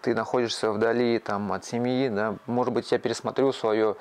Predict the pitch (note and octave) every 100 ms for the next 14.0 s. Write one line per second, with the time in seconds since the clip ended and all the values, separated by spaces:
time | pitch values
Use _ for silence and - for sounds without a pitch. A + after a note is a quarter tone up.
0 | - - - - - A#2 A#2 A#2 G#2+ G#2
1 | G#2 G#2 G#2 - A2 - - F#2+ G#2 A2+
2 | G2+ - A2+ B2+ B2 G#2+ - A2 A2 A2+
3 | G#2+ G#2 G#2+ G#2+ - A2 - A2+ A#2 A2
4 | G#2 G2+ - G#2 - E2+ F#2+ F#2 F#2+ G#2
5 | - - - - - - A2+ A2+ - B2+
6 | G#2+ A2 G2 G#2 G2+ G2 - - - G2+
7 | G2+ F#2+ G#2+ A#2 - - F2+ - - -
8 | - - G#2 G2+ - - - A#2 - B2
9 | - C#3 C3 A2 G#2+ G#2+ - A2 A2 A2+
10 | A2+ B2 - - G#2+ A2 - A2+ A2 G2
11 | G2 G#2 G#2 - - G#2+ G#2 A#2 - A2
12 | G#2 A2 G2+ F2 G2+ G2+ G#2+ G#2 A2 G#2
13 | F#2+ - G#2 - - - - - F#2